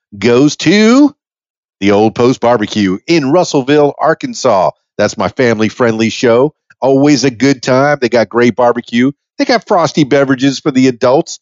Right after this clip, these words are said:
but you know I keep the music family-friendly. It's a great after-school treat. It's a great after-work treat right there at the Old Post Barbecue in Russellville, Arkansas. Video Dance Party, Karaoke Jam. Yeah, I said karaoke. You're the star of the show.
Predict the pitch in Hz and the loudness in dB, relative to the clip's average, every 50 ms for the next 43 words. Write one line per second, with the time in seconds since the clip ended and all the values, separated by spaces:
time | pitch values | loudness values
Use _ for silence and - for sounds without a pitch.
0 | _ _ _ _ - 156 - 180 170 151 151 143 123 110 107 - - 123 107 - | _ _ _ _ -4 -4 -2 -2 -2 0 0 0 2 0 0 0 -2 -4 -2 -2
1 | - 104 104 113 113 98 95 - _ - 123 113 104 98 101 92 - 131 117 107 | -4 -4 -2 -2 -2 -2 -2 -4 _ -2 -2 0 0 -2 -4 -4 -2 -2 -2 -2
2 | 98 92 90 80 - _ _ _ _ - 127 - 131 117 117 120 120 120 - - | -2 -4 -8 -8 -10 _ _ _ _ -6 -4 -2 -2 -2 0 0 0 0 0 -2
3 | 113 - - - 120 - - - 143 139 135 - - - 147 143 147 - _ _ | -4 -2 -2 -4 -6 -4 -2 -2 0 0 0 -2 -2 -2 0 0 0 -2 _ _
4 | _ _ 165 160 - 170 131 123 139 156 160 - - 151 156 156 - 185 165 139 | _ _ -4 -4 -2 -2 -2 0 0 0 0 0 0 -2 -4 -2 -2 -2 -2 0
5 | 147 202 214 - - - - 143 117 101 92 - - _ _ _ _ _ - 107 | 0 -2 -2 -2 -6 -6 -4 -2 -2 -2 -2 -6 -12 _ _ _ _ _ -2 -2
6 | 104 101 - 120 113 110 - 123 - - 131 139 151 165 180 160 - - 143 170 | -2 0 0 0 0 0 -2 -4 -4 -2 0 0 2 2 0 0 -2 0 0 0
7 | 160 - - 151 156 139 113 104 - - 101 98 92 85 - _ _ _ _ _ | 0 0 0 -2 -2 -2 -2 -4 -4 -2 -2 -2 -2 -2 -4 _ _ _ _ _
8 | - 165 165 131 113 110 120 120 - - 120 104 120 127 127 123 - 123 131 127 | 0 0 0 0 0 0 -2 0 0 -2 -2 0 0 0 0 0 0 -2 -2 -2
9 | - 127 - - - 110 95 90 85 - - - 180 185 190 185 170 180 175 180 | -4 -6 -6 -2 0 0 2 2 0 0 -2 -2 0 2 0 2 2 2 2 0
10 | 170 147 - - 123 110 98 87 82 - _ _ _ _ - - - 202 196 190 | 0 -2 -2 -2 -2 0 0 -2 -4 -6 _ _ _ _ -8 -4 -2 0 2 2
11 | 190 196 208 202 175 165 170 175 - - 190 190 - - 143 151 170 180 160 131 | 2 2 2 2 2 2 2 0 0 -4 -6 -6 -4 -2 -2 0 2 2 2 0
12 | 101 85 82 147 160 147 165 160 - - 120 - - - 117 107 104 110 117 123 | 0 -2 -2 0 0 0 0 0 -2 -2 -4 -4 -2 -2 0 2 2 2 2 0
13 | - - 156 156 _ _ _ _ _ 107 131 170 180 143 127 117 - 127 120 110 | 0 -2 -6 -6 _ _ _ _ _ -2 0 0 0 0 -2 -2 -2 0 2 2
14 | 107 107 95 101 95 - 117 101 92 87 82 - | 2 2 0 -2 -2 0 0 0 2 0 0 -4